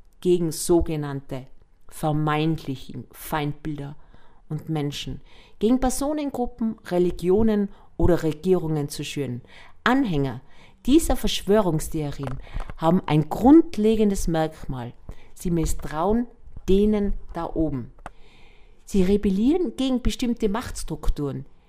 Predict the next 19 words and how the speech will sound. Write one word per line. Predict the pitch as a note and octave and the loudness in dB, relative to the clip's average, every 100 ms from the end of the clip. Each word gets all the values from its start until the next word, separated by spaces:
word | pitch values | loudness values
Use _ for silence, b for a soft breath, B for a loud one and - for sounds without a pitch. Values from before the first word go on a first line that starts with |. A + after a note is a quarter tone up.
| b b | b b
gegen | - D#3 C#3+ | 0 0 0
Banker, | - F3 F#3+ E3 D3 D3 - | -2 -2 -2 -2 -4 -6 -10
Manager, | D3+ F#3 G3 E3 - D#3+ D3 - | -2 2 2 2 -2 -6 0 6
politische, | F3 A3 B3+ G3+ F#3+ - F3 - | 6 6 4 2 0 -2 -6 -6
äh, | |
Politiker, | E3+ F#3 A3 B3 - - E3+ D#3+ B B B - | 0 2 4 4 2 2 -4 -4 B B B -6
Pharmaindustrie | G3 G#3+ A3+ - F3+ E3 - F3+ E3+ | 4 6 6 4 0 0 0 -2 0
und | D#3+ | -2
so | E3 D#3 | -4 -6
weiter. | C#3+ - B2+ - b b - | -8 -8 -12 -14 b b -2
Menschen, | F3+ B3+ - C#3 A#2 b b b - | 0 0 0 -6 -6 b b b -8
die | F3+ | -4
sich | - - - | -2 -2 -2
erst | G3 A#3+ A#3+ | -4 -4 -6
in | E3 | -10
diesen | E3+ A3+ - F#3+ | -6 -4 -2 -4
Verschwörungswelten | - F3+ - G#3 B3 G#3 - F3 E3+ E3+ | -2 -4 -2 -2 -2 -2 -2 -2 -2 -6
verloren | - F3+ G#3 C4+ G3+ D#3+ | -6 -4 0 0 0 -2
haben, | D3+ C#3+ C#3 | -6 -6 -8